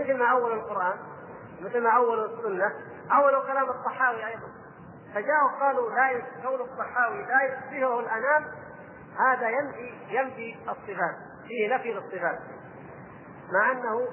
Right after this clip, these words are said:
يريد نفي ال-، الشبيه والمبيه عن الله سبحانه وتعالى،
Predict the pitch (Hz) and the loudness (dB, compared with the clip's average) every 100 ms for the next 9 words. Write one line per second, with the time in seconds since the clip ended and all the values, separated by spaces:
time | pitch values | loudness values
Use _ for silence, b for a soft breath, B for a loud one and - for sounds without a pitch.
0 | - 202 269 302 - - - 165 196 269 | -6 -6 -2 -2 -4 -16 -14 -6 -2 -2
1 | 262 247 - - 190 202 196 - 190 214 | -2 -6 -6 -4 -2 0 -4 -4 -4 -2
2 | 240 226 - - - 208 190 185 196 180 | 0 -2 -6 -12 0 0 2 0 2 2
3 | 185 185 180 - 180 180 170 170 175 269 | 2 -2 -2 -2 2 2 2 2 2 2